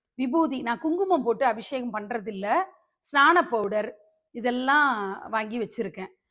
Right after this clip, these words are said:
அது தவிர ஜவ்வாது மணக்க மணக்க இருக்கணும்னுட்டு ஜவ்வாது, அப்புறம் பக்கத்துல இருக்கிறது கரும்பு சாறு. பொதுவா கரும்பு சாறு வந்து லெமனும் இஞ்சியும் வச்சு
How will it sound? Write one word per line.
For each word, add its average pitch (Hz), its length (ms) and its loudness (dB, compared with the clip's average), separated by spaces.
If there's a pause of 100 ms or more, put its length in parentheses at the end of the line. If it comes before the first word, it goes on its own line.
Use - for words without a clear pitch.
(140)
அது 240 160 4
தவிர 277 340 6
ஜவ்வாது 262 580 6
மணக்க 247 320 -4
மணக்க 240 340 -2
இருக்கணும்னுட்டு 226 760 -6
ஜவ்வாது, 220 560 0 (180)
அப்புறம் - 280 -14
பக்கத்துல 262 380 0
இருக்கிறது 214 420 -4
கரும்பு 339 460 2
சாறு. 202 360 -4 (680)
பொதுவா 311 300 10
கரும்பு 359 400 2
சாறு 285 400 6
வந்து 254 260 -2 (560)
லெமனும் 311 600 2 (140)
இஞ்சியும் 277 440 -2
வச்சு 269 280 -8